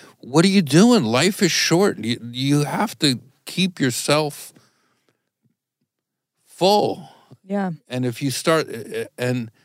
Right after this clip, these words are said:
Speaker 1: you know, uh, uh, uh, the, the, the, the part that's hard for me is,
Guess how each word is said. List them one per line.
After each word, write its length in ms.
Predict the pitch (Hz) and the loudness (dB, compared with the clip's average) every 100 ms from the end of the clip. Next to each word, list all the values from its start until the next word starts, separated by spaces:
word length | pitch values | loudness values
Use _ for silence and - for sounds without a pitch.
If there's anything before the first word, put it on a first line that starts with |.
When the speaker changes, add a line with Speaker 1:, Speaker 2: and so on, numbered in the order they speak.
| _ _ _ _ - | _ _ _ _ -10
Speaker 1:
you 60 | 120 | -6
know, 320 | 113 104 92 320 370 _ _ _ _ _ _ _ _ _ _ _ _ - | -4 -6 -10 -20 _ _ _ _ _ _ _ _ _ _ _ _ _ -16
uh, 80 | 117 - | -16 -14
uh, 40 | 110 - - | -18 -18 -20
uh, 180 | - 294 _ _ _ _ - | -20 -20 _ _ _ _ -10
the, 220 | 131 135 - | -4 -4 -4
the, 180 | 139 139 127 | -4 -4 -2
the, 220 | 127 123 | -6 -6
the 160 | 127 123 | -8 -8
part 460 | 110 - 165 170 123 | -8 -6 -2 -2 -2
that's 200 | 117 - | -6 0
hard 300 | 147 143 127 | 2 2 0
for 140 | 123 | -2
me 480 | 120 147 - 113 101 | 0 0 0 0 0
is, 520 | 110 110 104 101 - | 0 -2 -2 -8 -12